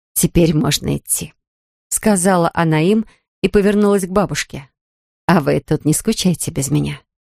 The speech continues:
«Не будем», успокоила ее бабушка. Она повела Мортона и Петра Бенедикта домой, и все трое набросились на теплые булочки. Мальчики пили какао,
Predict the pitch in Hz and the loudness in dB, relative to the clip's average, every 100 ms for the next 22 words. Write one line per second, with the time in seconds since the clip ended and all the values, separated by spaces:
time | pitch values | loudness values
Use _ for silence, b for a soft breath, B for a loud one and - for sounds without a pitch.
0 | _ _ _ _ _ _ _ 466 403 208 | _ _ _ _ _ _ _ 2 4 4
1 | 175 165 170 165 131 - - 156 _ _ | 2 4 4 2 -2 -6 -10 -12 _ _
2 | _ - 208 - 202 190 - 208 208 190 | _ 0 0 0 -2 -2 0 0 2 2
3 | 165 170 156 160 160 - 165 165 _ _ | 2 0 0 -2 -4 -6 -8 -12 _ _
4 | _ _ _ 190 214 208 196 202 196 190 | _ _ _ 2 2 2 2 2 2 2
5 | 202 - 180 180 180 190 - 165 160 170 | 0 0 0 0 0 -2 0 -2 2 2
6 | 151 165 - 151 160 180 214 202 b _ | 0 -2 -2 0 2 2 0 -2 b _
7 | _ - 180 214 - 262 247 190 175 160 | _ -4 0 0 2 2 4 2 2 0
8 | 156 170 160 165 151 165 - 151 143 156 | 0 -2 -2 -2 -2 -2 0 -2 0 0
9 | 143 - - - _ _ _ _ _ _ | 0 -4 -8 -14 _ _ _ _ _ _
10 | 285 - - 175 170 156 - 156 - 247 | 0 0 -4 0 0 0 -2 -4 0 0
11 | 240 | 0